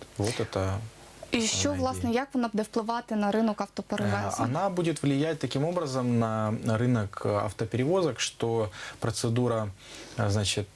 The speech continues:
Speaker 1: э, узгодження, да, можна так сказати, е, значить, тарифа, е, між перевозчиком і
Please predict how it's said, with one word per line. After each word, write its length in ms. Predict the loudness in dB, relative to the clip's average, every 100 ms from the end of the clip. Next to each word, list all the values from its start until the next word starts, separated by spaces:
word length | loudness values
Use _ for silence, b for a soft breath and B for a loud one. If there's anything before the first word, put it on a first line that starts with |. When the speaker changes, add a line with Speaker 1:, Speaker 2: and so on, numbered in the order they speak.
| -2
Speaker 1:
э, 300 | 2 2 2 0 -4 -18 0
узгодження, 640 | 2 4 2 2 0 0
да, 120 | 0 2
можна 240 | 0 0
так 140 | -2
сказати, 380 | -2 0 0 -2 -8 B B B 0
е, 140 | 2
значить, 320 | 2 0 -2 -2
тарифа, 560 | 0 0 -2 -4 -4 -8 B B -2
е, 380 | 2 2 2
між 380 | 2 2 2 2
перевозчиком 880 | 0 -2 0 2 2 2 0 -2 -2 -2
і 260 | 0 2 2